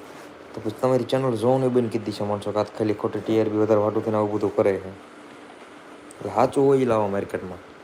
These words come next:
ખોટું નહીં. મજામાં? હા ભાઈ, મજામાં.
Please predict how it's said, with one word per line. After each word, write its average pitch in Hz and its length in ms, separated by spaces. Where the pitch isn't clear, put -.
ખોટું 110 360
નહીં. 95 160
મજામાં? 98 400
હા 98 100
ભાઈ, 95 220
મજામાં. 92 380